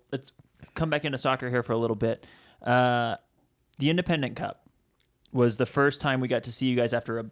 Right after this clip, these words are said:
a long time off. Um, kinda talk us through what, what it was like getting back to playing. Obviously,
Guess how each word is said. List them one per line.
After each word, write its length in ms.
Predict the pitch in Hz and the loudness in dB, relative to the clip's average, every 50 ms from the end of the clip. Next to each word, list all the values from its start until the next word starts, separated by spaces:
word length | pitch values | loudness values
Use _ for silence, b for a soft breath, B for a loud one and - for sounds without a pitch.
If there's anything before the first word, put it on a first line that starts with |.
| - - | -12 -10
a 80 | 117 | -8
long 300 | 110 117 123 123 131 143 | -4 0 0 2 2 0
time 260 | 135 139 139 135 123 | 0 0 0 0 2
off. 380 | 120 113 110 110 120 - - - b b b b b b b b - | 0 0 -2 -4 -6 -10 -14 -20 b b b b b b b b -6
Um, 480 | - 120 117 113 113 110 110 107 - - _ _ _ _ _ _ _ _ _ _ _ - - | -4 -2 -2 -2 -2 -4 -6 -10 -12 -16 _ _ _ _ _ _ _ _ _ _ _ -8 -4
kinda 300 | - 156 156 147 131 120 - - | 0 2 2 2 2 2 0 -2
talk 220 | - 151 160 - | -2 0 0 0
us 160 | 165 - - | -2 -4 -6
through 560 | - 151 147 147 147 143 139 135 127 120 - - _ | -6 -4 -2 0 2 2 2 2 0 -2 -6 -10 _
what, 300 | - 127 123 131 135 - | -10 -2 0 0 2 2
what 140 | 139 139 139 | 2 2 2
it 80 | 135 113 | 2 0
was 160 | 127 123 113 | -2 -2 0
like 280 | 127 123 123 110 104 110 | 0 0 0 -2 -2 0
getting 240 | 135 131 127 127 120 | 2 2 2 2 2
back 260 | 113 120 127 - - | 2 2 2 0 -4
to 80 | - - | -10 -12
playing. 600 | - - - 131 123 127 135 143 147 156 165 165 b b b b b - | -12 -6 -2 0 0 0 0 0 -2 -2 -4 -6 b b b b b 0
Obviously, 480 | 117 127 139 143 131 - 135 123 107 | 2 4 4 4 2 2 0 -2 -2